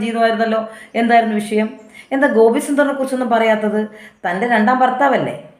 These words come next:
താലി കെട്ടിയ ആളാണല്ലോ. എന്തുകൊണ്ടാണ് രണ്ടാം ഭർത്താവിനെ കുറിച്ച് പറയാത്തത്? ബാലയെക്കുറിച്ച്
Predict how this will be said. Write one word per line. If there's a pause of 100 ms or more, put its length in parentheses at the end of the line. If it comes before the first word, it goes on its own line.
(460)
താലി
കെട്ടിയ
ആളാണല്ലോ. (260)
എന്തുകൊണ്ടാണ്
രണ്ടാം
ഭർത്താവിനെ
കുറിച്ച്
പറയാത്തത്? (400)
ബാലയെക്കുറിച്ച്